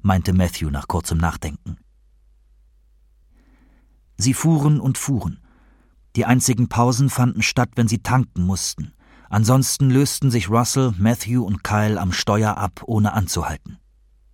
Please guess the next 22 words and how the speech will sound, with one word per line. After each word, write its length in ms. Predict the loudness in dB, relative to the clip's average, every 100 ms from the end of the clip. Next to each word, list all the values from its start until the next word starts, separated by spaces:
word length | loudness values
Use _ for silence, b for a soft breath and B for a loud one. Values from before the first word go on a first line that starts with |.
| _ _ _ -4
Es 160 | -2
begann 260 | 2 2 2
zu 140 | 2
dämmern, 500 | 0 0 0 -4 -14 -20 b b b
was 160 | -6 -2
den 120 | 0
angenehmen 540 | 2 2 4 4 2
Effekt 460 | 0 -4 -4 -4 -4
hatte, 180 | -2 -2
dass 160 | -2
es 100 | -4
endlich 420 | -2 -2 -2 -6
kühler 360 | -2 -2 -2 -4
wurde. 320 | -8 -10 -14 b b b b b b b b b
Ein 200 | 2 4
normales 500 | 6 6 6 4 2
amerikanisches 880 | 2 4 2 2 4 4 2 0 0
Auto 320 | 0 0 0
hätte 280 | 0 0 0
eine 180 | 0 -2
Klimaanlage 840 | 0 2 4 2 -2 -4 -4 -4
gehabt, 440 | -4 -4 -6 -10